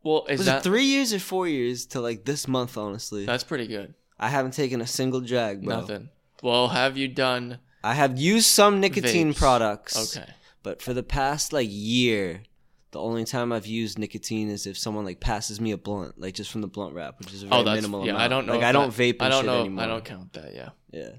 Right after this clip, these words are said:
Speaker 1: That's,
Speaker 2: Fuck
Speaker 1: that's kind of a
Speaker 2: nicotine. It's
Speaker 1: given.
Speaker 2: like, it can be a, a good drug if you were to use it, like,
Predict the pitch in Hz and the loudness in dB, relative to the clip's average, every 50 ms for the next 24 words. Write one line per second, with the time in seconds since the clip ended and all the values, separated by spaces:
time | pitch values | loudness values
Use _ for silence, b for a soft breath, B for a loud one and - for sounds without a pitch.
0 | - _ - 110 110 - - - - - 233 233 220 180 165 151 - - 131 127 | -14 _ -6 -6 -6 -6 -10 -12 -2 0 2 2 2 2 -2 -2 -2 -2 -2 0
1 | 120 135 131 123 135 147 - - 196 190 185 190 180 - - - - 170 165 - | 0 0 2 2 2 0 0 2 4 4 4 2 0 -4 -8 -4 -4 -4 -2 -2
2 | 220 220 214 220 220 220 208 190 170 151 - - 139 131 110 101 143 156 156 143 | -2 -2 0 0 2 2 2 0 -2 -6 -8 -8 -8 -8 -4 -2 0 0 0 -2
3 | 120 - 107 101 110 113 117 123 135 139 131 113 104 - 113 113 113 117 117 110 | -6 -8 -8 -4 -2 0 0 0 -2 -2 -6 -8 -6 -6 -6 -4 -4 -6 -6 -8
4 | 113 - - - 107 101 107 110 113 101 117 117 101 - - 95 98 90 82 | -12 -14 -12 -10 -8 -6 -6 -4 -4 -4 -6 -8 -8 -10 -12 -14 -14 -14 -14